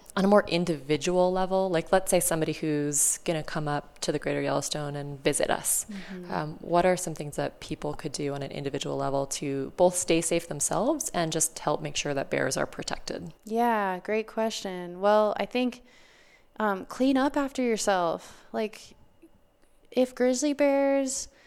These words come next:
Speaker 2: get a hold of human food, they are going to learn that that is a really awesome food source.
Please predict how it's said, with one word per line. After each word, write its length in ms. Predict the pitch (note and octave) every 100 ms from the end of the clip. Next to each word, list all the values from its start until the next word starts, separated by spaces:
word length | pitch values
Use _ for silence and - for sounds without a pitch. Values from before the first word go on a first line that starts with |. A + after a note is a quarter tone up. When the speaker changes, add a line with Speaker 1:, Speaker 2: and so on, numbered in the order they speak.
| - _
Speaker 2:
get 120 | - A3+
a 60 |
hold 420 | G3+ G#3 G3+ G3+ G3
of 640 | G3 F#3 F#3 F#3 F#3 F#3+
human 720 | - - - G3 G3 G3+ G3+
food, 640 | G3+ - F#3 F#3 F3 F3 F3
they 160 | G3+
are 100 | A#3+
going 240 | A3+ G#3+ G3+
to 120 | G3+
learn 600 | G3+ A#3+ B3 G#3 F#3+ F#3+
that 440 | F#3 F#3 F3+ - - _
that 380 | F#3+ F#3 F#3+ -
is 760 | G3+ F#3+ F#3+ F#3+ F#3+ - - - _ _ _ _ _ _
a 140 | F#3+ F#3
really 320 | F#3 G3 G3+
awesome 560 | D#3+ F3+ - F3 F3
food 300 | F3 - A#3+
source. 560 | - F#3+ F#2 - G3 -